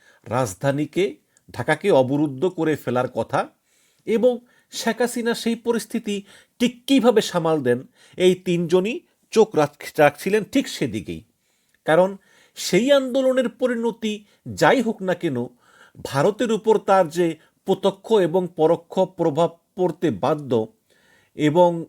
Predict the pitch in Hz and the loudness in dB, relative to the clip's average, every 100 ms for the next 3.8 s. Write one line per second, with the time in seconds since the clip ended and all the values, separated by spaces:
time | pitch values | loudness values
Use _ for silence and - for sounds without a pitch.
0 | - 131 175 175 247 165 165 - - _ | -12 -2 -2 -2 -4 0 -2 -2 -10 _
1 | _ _ - 170 160 185 185 185 175 165 | _ _ -6 -2 0 -2 -2 -4 -2 -2
2 | 143 _ _ _ _ 120 135 156 170 185 | -2 _ _ _ _ 0 2 2 0 -2
3 | 175 175 160 147 170 151 139 117 | -2 -2 -2 -4 -2 -2 -2 -6